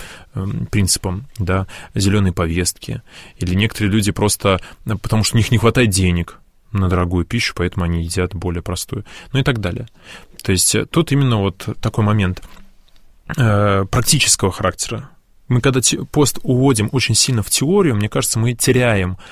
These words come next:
э, ту остроту и ту, э, практику, которая была в Древней Церкви и вообще у святых отцов, что пост реально тебе помогал чего-то достичь. Ты брал это себе на вооружение,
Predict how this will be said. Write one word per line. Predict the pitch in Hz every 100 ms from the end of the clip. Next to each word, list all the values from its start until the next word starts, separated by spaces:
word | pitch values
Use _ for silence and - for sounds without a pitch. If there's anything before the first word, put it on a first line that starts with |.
| - -
э, | - 95 90 -
ту | 127 117
остроту | 110 117 113 - 190 - - - -
и | 120
ту, | - 143 113 87 - - -
э, | 113 92 87 - -
практику, | - 117 151 160 - 113 - 156 190 113 - -
которая | - - 113 107
была | 95 104 113
в | 117
Древней | 104 101 101
Церкви | 95 131 139 - 98 92
и | 113 101 95
вообще | 90 95 - 110
у | 95 104 101 98 - -
святых | - 113 - -
отцов, | 104 - 95 - - -
что | - - 85
пост | - 175 -
реально | 135 123 127 165 120
тебе | 110
помогал | 113 104 95 123
чего-то | 147 - 117
достичь. | - - - - - - - - - - - - -
Ты | 107 -
брал | 107 104
это | 98 -
себе | 107
на | 101
вооружение, | 101 98 110 170 214 202